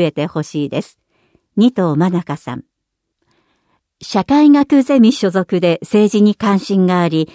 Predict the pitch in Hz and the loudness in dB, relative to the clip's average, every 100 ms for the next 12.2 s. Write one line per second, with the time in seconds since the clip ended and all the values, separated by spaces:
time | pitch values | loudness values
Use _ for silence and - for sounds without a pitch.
0 | _ - 196 285 285 233 165 160 190 202 | _ -6 2 4 6 4 0 -2 0 0
1 | 285 - 254 208 214 208 - 165 160 180 | 0 0 0 0 0 -2 0 0 0 0
2 | 175 151 _ - 160 - 147 - 143 147 | 0 -2 _ -6 -6 -4 -8 -6 -6 -6
3 | - 120 - _ _ _ _ _ _ _ | -6 -12 -12 _ _ _ _ _ _ _
4 | _ _ - - 285 320 311 311 226 208 | _ _ -10 0 4 6 4 2 0 0
5 | 185 165 247 262 262 240 240 226 220 - | 0 2 2 2 0 0 -2 0 -2 0
6 | 208 208 208 196 165 160 - _ _ _ | -2 -2 -2 0 0 -4 -6 _ _ _
7 | 208 208 285 254 208 208 180 170 180 233 | -4 0 0 2 0 0 0 0 0 -4
8 | - 214 202 202 202 190 202 165 165 - | -2 -2 0 -2 -2 0 0 0 -2 -2
9 | - 220 220 220 196 175 196 - 170 - | -2 -2 0 0 0 -2 -4 -4 -6 -4
10 | 190 196 277 262 262 240 214 208 185 180 | -2 -2 -2 0 0 2 0 0 -2 0
11 | 196 196 190 214 175 147 143 143 139 - | -2 -4 -6 -6 -4 -2 -2 -2 -4 -6
12 | - - | -8 -10